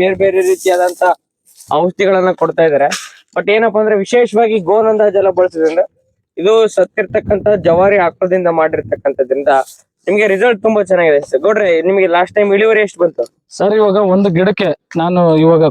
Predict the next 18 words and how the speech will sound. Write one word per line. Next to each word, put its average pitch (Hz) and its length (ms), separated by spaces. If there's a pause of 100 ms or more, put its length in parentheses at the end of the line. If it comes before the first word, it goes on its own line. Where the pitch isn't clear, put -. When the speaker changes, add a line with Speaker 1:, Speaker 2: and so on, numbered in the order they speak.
Speaker 2:
ಕೋಟಿಗಟ್ಲೆ 196 500
ಹೇಳಕ್ 185 260
ಹೋಗಲ್ಲ, 175 180 (100)
ಲಕ್ಷಗಟ್ಲೆ 165 480
ಹೇಳಕ್ 160 220
ಹೋಗಲ್ಲ, 147 180 (120)
ಒಂದು 208 260
ಗಿಡದಲ್ಲಿ 175 400
ನಮ್ಗೆ 147 260 (640)
ಇಪ್ಪತ್ತೈದರಿಂದ 196 800
ಮೂವತ್ತು 190 300 (100)
ಕೆಜಿ 185 260
ವರೆಗೂ 165 260
ನನಗೆ 160 280
ಅವರೇಜ್ 185 380
ಆಗಿ 175 140
ಗೊನೆ 170 200
ಸಿಕ್ಕಿದೆ. 127 280